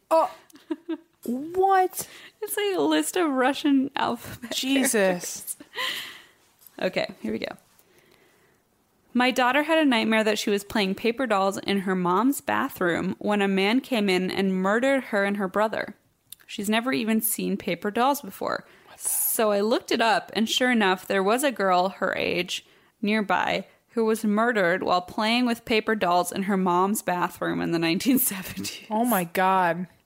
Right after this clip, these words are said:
Speaker 2: Okay. Uh, our son is named after a Marine that was killed in action on my husband's last deployment. One day when he was three, we drove by the military base where his namesake is buried,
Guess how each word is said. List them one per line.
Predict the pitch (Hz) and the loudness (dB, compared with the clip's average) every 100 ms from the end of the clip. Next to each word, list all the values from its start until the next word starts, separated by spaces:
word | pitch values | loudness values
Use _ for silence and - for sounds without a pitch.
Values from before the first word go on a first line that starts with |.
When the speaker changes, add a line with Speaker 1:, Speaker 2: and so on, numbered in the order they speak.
| _ _ _ _ - | _ _ _ _ -8
Speaker 2:
Okay. | 214 226 - - - _ _ - - - _ _ - | -4 -2 -4 -12 -20 _ _ -20 -20 -20 _ _ 0
Uh, | 220 220 220 - | 4 4 2 2
our | 233 | 0
son | 262 269 285 | 0 2 2
is | 302 | 2
named | 262 240 | 2 4
after | 226 226 233 | 2 2 2
a | |
Marine | 214 202 196 196 202 | 4 4 2 2 2
that | 196 | 0
was | - - | -2 -4
killed | - 220 | -2 0
in | 233 | 2
action | 202 180 185 - 185 185 240 - _ _ _ _ _ - | 2 0 -2 -2 0 2 0 -4 _ _ _ _ _ -2
on | 214 214 | 0 2
my | 208 | 0
husband's | 202 180 202 202 | 0 -2 0 0
last | 190 185 - | 0 -2 -2
deployment. | 214 - 339 208 - _ _ - - _ _ | -2 2 4 2 -2 _ _ -20 -20 _ _
One | 220 277 | 0 2
day | 294 220 | 4 4
when | 220 | 2
he | 220 214 | 2 0
was | 196 190 | 0 -2
three, | - 262 233 | -2 0 2
we | 196 | 2
drove | 190 196 202 214 | 0 2 0 2
by | 220 | -2
the | 208 | 0
military | 196 220 262 - 185 | 0 2 0 0 -2
base | 180 180 190 - | 0 -2 -2 -2
where | 208 | -2
his | 196 | -2
namesake | 190 196 202 - 190 | -2 0 0 -2 -4
is | 190 | -4
buried, | - 208 214 170 165 | -4 0 0 0 -4